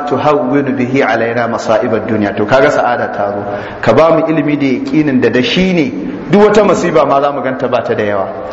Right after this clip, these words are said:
Shi yasa a wannan zamanin na wahala da matsala da taɓarɓarewar tattalin arziki, in ka samu cikakken mumini, sai ga har yanzu dariya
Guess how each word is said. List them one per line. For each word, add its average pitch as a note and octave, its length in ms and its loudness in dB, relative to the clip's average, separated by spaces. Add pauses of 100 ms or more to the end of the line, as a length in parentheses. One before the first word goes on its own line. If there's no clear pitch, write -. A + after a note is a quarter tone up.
(200)
Shi F3+ 100 2
yasa F#3+ 280 4
a D#3 80 4
wannan G#3 380 2
zamanin D#3 800 -2
na C#3 160 4
wahala D3 680 0
da C3 80 2
matsala D3+ 440 2
da - 80 -8 (180)
taɓarɓarewar D3+ 580 2
tattalin C3+ 400 -2
arziki, A#2 440 -2 (480)
in F3+ 120 4
ka G3 140 2
samu D#3 340 2
cikakken D#3+ 460 0
mumini, D#3 340 2
sai C3+ 200 2
ga A#2+ 100 0
har E3+ 180 -2
yanzu C3 240 -2
dariya A#2+ 380 0